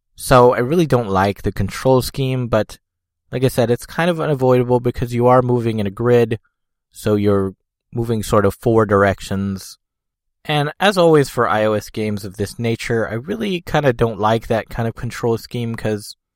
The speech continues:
even if you had standard buttons, you're gonna be blocking a good portion of the screen.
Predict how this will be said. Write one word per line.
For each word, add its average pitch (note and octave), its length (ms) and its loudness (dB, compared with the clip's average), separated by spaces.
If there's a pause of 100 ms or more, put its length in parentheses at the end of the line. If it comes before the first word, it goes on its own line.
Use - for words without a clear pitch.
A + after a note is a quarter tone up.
(420)
even F3 260 0
if D3+ 140 -2
you C3+ 100 0
had B2 520 -2
standard B2+ 540 -2
buttons, C3 380 -2
you're C3 80 -4
gonna D#3+ 160 -6
be C#3+ 140 -4
blocking G#2+ 600 2
a F#2+ 60 -4
good F#2+ 300 -6
portion G#2+ 400 -4
of F2 100 -8
the E2+ 80 -8
screen. B2+ 560 -8